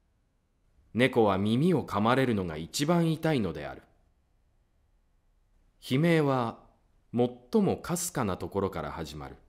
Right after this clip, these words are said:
だんだん強くするほど、だんだん強く鳴く。クレッシェンドのうまく出る、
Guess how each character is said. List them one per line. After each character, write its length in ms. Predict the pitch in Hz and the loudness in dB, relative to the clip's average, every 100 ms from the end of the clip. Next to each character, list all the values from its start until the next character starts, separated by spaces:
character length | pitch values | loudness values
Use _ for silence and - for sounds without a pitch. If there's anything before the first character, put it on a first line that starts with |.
| _ _ _ _ _ _ _ _ _ _ _ _ _ _ _ | _ _ _ _ _ _ _ _ _ _ _ _ _ _ _
だ 180 | 104 135 | 0 2
ん 160 | 170 165 | 4 6
だ 140 | 151 | 6
ん 160 | 156 151 | 4 0
強 320 | - 170 160 | 0 2 2
く 100 | - | -2
す 160 | - | -6
る 140 | 90 87 | -4 -4
ほ 140 | 87 | -6
ど、 260 | 85 82 - _ _ _ _ _ _ - | -6 -6 -8 _ _ _ _ _ _ -8
だ 180 | 87 123 | 0 2
ん 140 | 143 | 4
だ 140 | 135 131 | 2 0
ん 180 | 123 117 | 0 -4
強 360 | - 170 165 | -4 0 0
く 180 | 107 - | -2 -10
鳴 220 | 73 143 - | -14 -14 -16
く。 140 | - - _ _ _ _ _ _ _ _ _ _ _ _ | -20 -20 _ _ _ _ _ _ _ _ _ _ _ _
ク 120 | - | 0
レ 80 | 165 | 4
ッ 40 | 190 | 4
シ 200 | - 208 | 4 4
ェ 40 | |
ン 60 | 185 | 4
ド 140 | 143 | 4
の 80 | 120 | 6
う 100 | 135 | 4
ま 140 | 147 | 2
く 160 | 135 104 | 0 0
出 120 | 104 | 0
る、 280 | 92 78 | 0 -4